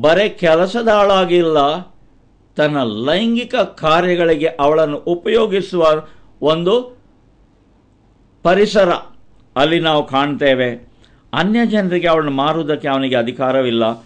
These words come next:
ಅವನು ತನ್ನ ಮಗನಿಗೆ ಅವಳನ್ನು ಗೊತ್ತು ಮಾಡಿಕೊಂಡ್ರೆ ಸೊಸೆಯಂತೆ ಭಾವಿಸಬೇಕು. ಯಜಮಾನನು ಇನ್ನೊಬ್ಬಳನ್ನು ಸೇರಿಸಿಕೊಂಡರೂ ಮೊದಲನೇ ಅವಳಿಗೆ ಅನ್ನ, ವಸ್ತ್ರ,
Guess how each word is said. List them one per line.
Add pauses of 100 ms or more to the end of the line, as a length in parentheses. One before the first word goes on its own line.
(300)
ಅವನು
ತನ್ನ
ಮಗನಿಗೆ
ಅವಳನ್ನು
ಗೊತ್ತು
ಮಾಡಿಕೊಂಡ್ರೆ (440)
ಸೊಸೆಯಂತೆ
ಭಾವಿಸಬೇಕು. (360)
ಯಜಮಾನನು (280)
ಇನ್ನೊಬ್ಬಳನ್ನು
ಸೇರಿಸಿಕೊಂಡರೂ (440)
ಮೊದಲನೇ
ಅವಳಿಗೆ (420)
ಅನ್ನ,
ವಸ್ತ್ರ,